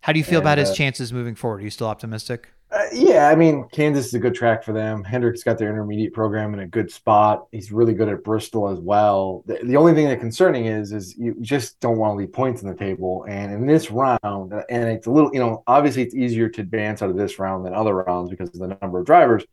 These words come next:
Speaker 2: But any, <laughs> when you've got Bristol,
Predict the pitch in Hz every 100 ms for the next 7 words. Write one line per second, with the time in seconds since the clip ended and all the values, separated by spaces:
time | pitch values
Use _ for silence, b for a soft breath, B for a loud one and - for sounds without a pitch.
0 | _ _ _ 127 120 113 - _ _ _
1 | 131 151 185 113 B 135 B B B _
2 | - 147 160 - 240 104 156 165 - 90
3 | -